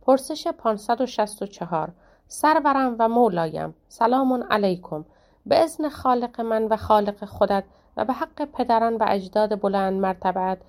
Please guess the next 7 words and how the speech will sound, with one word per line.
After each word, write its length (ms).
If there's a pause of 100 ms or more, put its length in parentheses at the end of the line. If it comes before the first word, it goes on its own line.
(200)
برای 360
شما 340
توفیق 640
آرزو 420
می‌کنم. 500 (360)
اما 320
بعد، 320